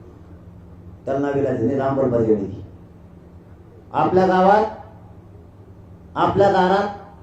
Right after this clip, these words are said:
कुणी यायचं नाही, राजकीय आमदारांना आपल्या दारात यायचं,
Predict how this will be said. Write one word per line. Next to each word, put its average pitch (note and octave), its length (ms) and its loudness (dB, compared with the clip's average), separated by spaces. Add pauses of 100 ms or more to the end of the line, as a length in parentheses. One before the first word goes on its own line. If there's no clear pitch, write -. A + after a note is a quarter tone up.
(1800)
कुणी F3 240 6
यायचं D3+ 300 4
नाही, - 160 -2 (1120)
राजकीय F3 500 4 (440)
आमदारांना D#3 460 0
आपल्या D3 220 0
दारात C3+ 320 0
यायचं, G#2+ 240 -2